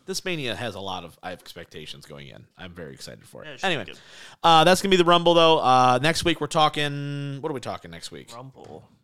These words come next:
Speaker 1: Talking the winner of the Rumble, right? 'Cause it's on Saturday, right? Talking that. Um, obviously, you know, at that point, you'll, our quick hitter episode of the A F C N F C Championship preview will be out as well. So we'll be talking, um,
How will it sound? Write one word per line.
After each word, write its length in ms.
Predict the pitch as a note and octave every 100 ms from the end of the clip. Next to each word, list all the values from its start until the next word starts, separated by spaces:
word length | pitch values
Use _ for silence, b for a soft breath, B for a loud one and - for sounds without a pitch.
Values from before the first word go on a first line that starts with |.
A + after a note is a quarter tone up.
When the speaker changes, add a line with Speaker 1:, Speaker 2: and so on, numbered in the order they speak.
| _
Speaker 1:
Talking 180 | F3+ G3+
the 60 | G3
winner 180 | C#4
of 60 | D4+
the 80 | E3
Rumble, 260 | B2 G#2
right? 160 | G2+ D#3
'Cause 60 | C3+
it's 100 | D3
on 120 | C#3
Saturday, 440 | D#3 D#3 G2 E2 -
right? 300 | F#2+ C#3 -
Talking 300 | D3 D3 D3+
that. 340 | D3 D3 D3 B B B _
Um, 640 | A#2 A#2+ A#2 A#2 A2 G#2+ G#2 _ _ -
obviously, 440 | B2 A#2+ - B2
you 120 | A2+
know, 140 | A2+ A2+
at 60 |
that 160 | A#2+ A2+
point, 140 | B2+
you'll, 80 | A#2
our 200 | F#2 A2+
quick 220 | - C3 -
hitter 220 | B2+ A#2+
episode 400 | A2 - B2 A2+
of 100 | G#2
the 140 | G#2 -
A 140 | A#2
F 100 | A2+
C 220 | - A2+ G2
N 100 | A2+
F 100 | G#2+
C 120 | G#2
Championship 500 | - A#2 A#2+ A2+ -
preview 280 | - E3+ F#3+
will 160 | F#3
be 120 | E3+ E3+
out 200 | E3 -
as 200 | B2 G#2+
well. 300 | B2 C#3+ D3+
So 120 | A#2
we'll 100 | G2+
be 80 | G#2
talking, 360 | G2+ G2 F2+ b b b b b -
um, 560 | G2+ F#2+ F2+ E2+ E2+